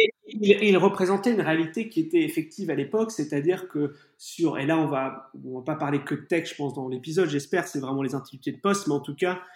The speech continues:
ce qui est intéressant de noter, c'est que quand même... Euh, les métiers tech, en tout cas la tech a évolué énormément, on passait de méthodologie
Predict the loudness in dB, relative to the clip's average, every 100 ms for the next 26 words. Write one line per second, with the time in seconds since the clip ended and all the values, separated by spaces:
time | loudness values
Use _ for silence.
0 | _ -16 -4 -2 0 -2 -2 0 0 0
1 | -2 -2 -4 -4 -2 0 0 -2 -10 _
2 | -20 _ _ _ -2 2 4 2 -4 -8
3 | -6 -2 0 2 2 2 0 -2 -4 4
4 | 6 6 4 4 4 4 0 -6 -4 0
5 | 4 6 6 4 2 2 2 2 2 2
6 | 0 2 4 2 0 -6 0 2 2 0
7 | 2 2 4 2 2 2 2 0 -8 -16